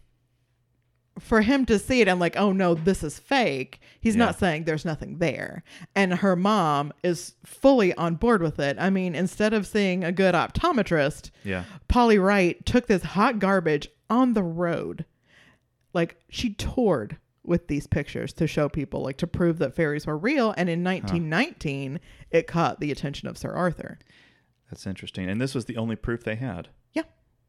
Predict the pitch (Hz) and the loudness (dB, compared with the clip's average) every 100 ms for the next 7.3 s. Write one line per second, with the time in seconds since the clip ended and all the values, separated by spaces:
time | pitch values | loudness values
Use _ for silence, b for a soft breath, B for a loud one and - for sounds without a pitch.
0 | _ - 247 262 123 123 127 123 123 120 | _ -4 -2 -2 -4 -2 -4 -2 -2 0
1 | 110 113 110 104 98 92 - - 101 95 | 0 0 0 0 -2 -4 -4 -4 -2 -4
2 | - 98 98 95 85 85 92 90 87 113 | -6 -2 0 -2 -4 -6 -4 -4 -4 -4
3 | 98 95 87 95 98 92 87 90 98 101 | -4 -4 -2 -2 -2 -2 -4 -2 -2 -2
4 | 92 107 98 113 104 98 85 82 110 92 | -2 -2 -2 -4 -4 -6 -8 -6 -6 -2
5 | 104 104 - 90 87 - 92 - - 185 | -2 -4 -4 -8 -8 -4 -4 -6 -4 -2
6 | 170 - 123 - 113 151 - 104 95 92 | 0 2 2 2 0 0 0 0 0 -2
7 | 92 87 | -2 -2